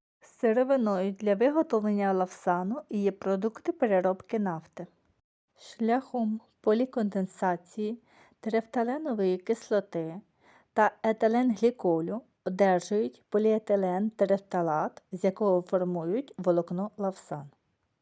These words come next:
Мікробудова волокна лавсану подібна до капрону. Характерними властивостями лавсану є легкість, пружність, міцність, морозостійкість, молестійкість.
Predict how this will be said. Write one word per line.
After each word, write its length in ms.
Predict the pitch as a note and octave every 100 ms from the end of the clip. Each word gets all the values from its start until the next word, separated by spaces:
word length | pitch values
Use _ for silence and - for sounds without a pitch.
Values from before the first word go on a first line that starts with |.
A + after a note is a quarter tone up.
| _ _ _ _
Мікробудова 880 | A3+ G#3+ A#3+ B3+ A3 A3 G3+ A#3+ A#3+
волокна 560 | G3 F#3 F#3 G#3 G#3
лавсану 680 | F3+ E3+ - - E3+ D#3+ A3 - _
подібна 540 | F#3 E3+ G#3 - B3+
до 140 | G#3 G3+
капрону. 540 | B3 - - A#2 - _ _ _ _ - _
Характерними 880 | _ G3+ G#3 - - A#3+ C#4 A3 F#3+
властивостями 840 | F#3 F#3 - G3 F#3+ F#3+ - G3 G3
лавсану 600 | F#3 F#3+ - F#3+ F#3+ F#3+
є 220 | F3+ F#3
легкість, 760 | F3 D#3 D#3 - G#3 - _ _ _ -
пружність, 800 | C4 A#3+ G3 G3 G3+ - _ _ -
міцність, 840 | A3 G#3+ F#3+ - F#3+ F#3+ _ _ _ - - - _
морозостійкість, 1200 | F#3+ G3+ C4 C#4+ D4 - G3+ F#3+ - G3 - _ _
молестійкість. 1120 | F#3+ G#3 A3 A3 - F3 E3+ - E3 _ _